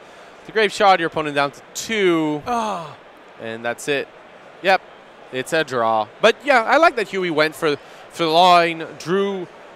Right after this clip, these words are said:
Speaker 1: the Electromancer at the turn that was needed and just needed one more draw. It was still
Speaker 2: Yeah, he had
Speaker 1: unlikely.
Speaker 2: another remand in hand, too, right?
Speaker 1: Yeah, but no blue mana.
Speaker 2: But if he had drawn an island.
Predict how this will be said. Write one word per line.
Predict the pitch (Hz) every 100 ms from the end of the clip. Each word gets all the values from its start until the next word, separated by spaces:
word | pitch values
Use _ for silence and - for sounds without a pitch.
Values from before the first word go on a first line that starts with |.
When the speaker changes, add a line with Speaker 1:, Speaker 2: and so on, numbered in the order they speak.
| -
Speaker 1:
the | 143
Electromancer | 156 160 - 180 165 165 170
at | 160 165
the | 165
turn | 180 170 151
that | 151
was | 147 131
needed | 151 165
and | 156 131
just | 139 -
needed | 151 139 135 - - - - - - - - -
one | 160 170
more | 165
draw. | 147 185
It |
was | 403
still | 277 320
Speaker 2:
Yeah, | 180
he |
had | 320
Speaker 1:
unlikely. | 392 320
Speaker 2:
another | 302 254
remand | 226 285 294
in | 175
hand, | 180 147
too, | - 226 139
right? | 170 202 - - - -
Speaker 1:
Yeah, | 156 165
but | 165
no | 185
blue | 139
mana. | 123 120 117 110 - -
Speaker 2:
But | 240
if | 220
he |
had | 240 185
drawn | 226 247
an | 214
island. | 180 226 214 160 143